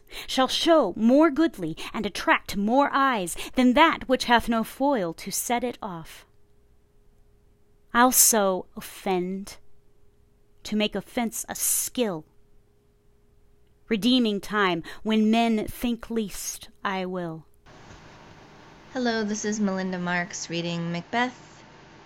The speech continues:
Speaker 2: Act Three, Scene One. To be thus is nothing,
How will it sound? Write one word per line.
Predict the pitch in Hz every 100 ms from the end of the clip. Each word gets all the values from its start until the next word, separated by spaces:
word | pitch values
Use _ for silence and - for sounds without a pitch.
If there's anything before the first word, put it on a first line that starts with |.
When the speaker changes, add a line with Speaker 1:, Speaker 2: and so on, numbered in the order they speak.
| -
Speaker 2:
Act | 185 175
Three, | - - 208 202
Scene | 202 - 185 175
One. | 160 156 160 170 - - - - - - - - - - - - - 330 - - - - - - - - - - - - - - -
To | 175
be | 175
thus | 180 214 202
is | 151 170
nothing, | 165 180 - 123